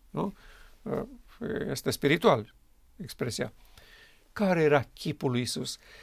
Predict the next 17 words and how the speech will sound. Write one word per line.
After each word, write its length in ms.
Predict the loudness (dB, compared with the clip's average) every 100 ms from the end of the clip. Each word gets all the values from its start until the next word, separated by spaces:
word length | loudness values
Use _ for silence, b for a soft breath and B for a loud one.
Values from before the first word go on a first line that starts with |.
| B B _
Ce 120 | 2
înțelegea 800 | 2 4 6 6 6 8 8 4 _ b b -20 6
Pavel 380 | 10 10 8 0
când 180 | 0
spunea 640 | -2 0 2 4 4 4 2 b b b -6
să 200 | 4 6
facem 360 | 8 6 4
să 120 | 0
strălucească 840 | -2 -2 -2 -2 2 2 2 2 0
pe 260 | 2 2 b b
fața 400 | _ 4 4 6
lui 140 | 4 2
Isus 300 | -2 -4 -4
Hristos 460 | -4 -4 -2 0
slava 400 | 0 4 4 6
lui 120 | 2 0
Dumnezeu? 520 | -4 -4 -2 -4